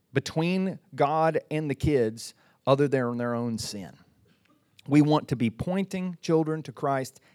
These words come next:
anytime and every time that we can. And believe it or not, discipline is an opportunity to do that. Let me say just a couple other things here as well. Uh,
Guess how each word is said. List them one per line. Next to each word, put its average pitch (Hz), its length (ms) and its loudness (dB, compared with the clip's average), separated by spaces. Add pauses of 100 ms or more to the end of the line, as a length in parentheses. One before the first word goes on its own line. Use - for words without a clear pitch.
(120)
anytime 151 640 2
and 110 160 -6
every 139 220 0
time 127 260 -4
that 113 100 -6
we 107 100 -6
can. 120 340 -4 (440)
And 90 140 -10
believe 98 300 0
it 220 60 2
or 214 60 8
not, 143 320 2 (580)
discipline 120 600 2
is 113 160 -6
an 104 100 -4
opportunity 107 720 -6 (240)
to - 120 -12
do 95 180 -6
that. 85 260 -16 (1120)
Let 143 80 0
me 160 80 2
say 170 160 4
just 147 180 0
a - 20 0
couple 143 260 4
other 135 140 2
things 135 280 -4
here 131 380 -4 (100)
as 107 160 -6
well. 117 340 -2 (540)
Uh, 127 180 4